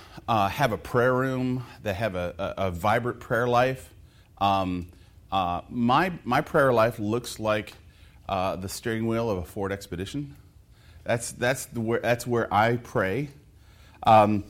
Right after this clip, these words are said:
I typically pray as I'm walking, as I'm moving. I don't sit still very well.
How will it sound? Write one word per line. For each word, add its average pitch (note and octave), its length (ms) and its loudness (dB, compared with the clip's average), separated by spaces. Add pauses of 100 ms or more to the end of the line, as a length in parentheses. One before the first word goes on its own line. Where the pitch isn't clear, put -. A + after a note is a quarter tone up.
(140)
I A2+ 140 0
typically C#3 540 -2
pray C3 400 2
as B2 160 2
I'm G2+ 180 -2
walking, D#3 540 -4 (220)
as F#2+ 220 -6
I'm F#2 160 -2
moving. D#3 480 0 (380)
I A#2+ 80 -2
don't D#3 180 0
sit - 220 -2
still C#3+ 260 -2
very F#2 260 -2
well. D#2 380 -4